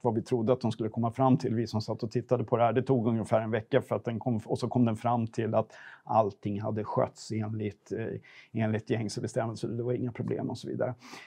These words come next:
Det finns en liten rolig aspekt på det här som jag <laughs> blev klar för faktiskt bara nu i början på sommaren, att tre av de personer som har varit centrala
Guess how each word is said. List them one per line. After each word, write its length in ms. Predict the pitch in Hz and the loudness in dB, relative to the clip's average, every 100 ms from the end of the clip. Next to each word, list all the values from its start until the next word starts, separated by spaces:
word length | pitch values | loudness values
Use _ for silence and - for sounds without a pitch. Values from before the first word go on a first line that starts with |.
| - | 0
Det 120 | 175 | 2
finns 360 | 180 202 175 151 | 4 4 4 4
en 80 | 143 | 4
liten 280 | 139 151 156 | 6 6 8
rolig 280 | 180 110 | 6 4
aspekt 460 | 135 151 202 220 - - | 0 0 0 0 -2 2
på 120 | 180 | 6
det 80 | 143 | 6
här 120 | 113 | 4
som 200 | - 127 | 2 2
jag 220 | 120 127 143 | 2 2 2
<laughs> 100 | - | 2
blev 460 | 147 151 156 147 135 | 6 6 6 4 -2
klar 320 | - 139 143 | 2 6 6
för 400 | 131 123 120 117 - - - | 6 8 8 8 -2 0 4
faktiskt 340 | 147 139 - | 4 2 4
bara 220 | 147 131 123 | 8 10 8
nu 80 | 135 | 6
i 60 | |
början 360 | 135 135 123 120 | 8 8 8 4
på 120 | 113 | 2
sommaren, 580 | - 190 135 123 170 147 | 6 6 6 6 6 6
att 220 | 139 - - - - - - - - _ - | 4 0 -18 -16 -16 -16 -18 -20 -20 _ 4
tre 300 | 170 220 220 | 6 8 8
av 140 | 208 143 | 6 8
de 300 | 120 120 120 | 6 6 4
personer 800 | 127 - 120 113 110 113 113 - - | 2 2 2 4 4 4 2 0 -6
som 440 | - 123 117 107 - | 0 2 2 -2 -4
har 160 | 110 117 | 0 2
varit 300 | 123 123 127 | 4 2 2
centrala 1000 | 147 135 - 160 202 185 131 95 131 | 0 0 2 4 4 4 4 4 2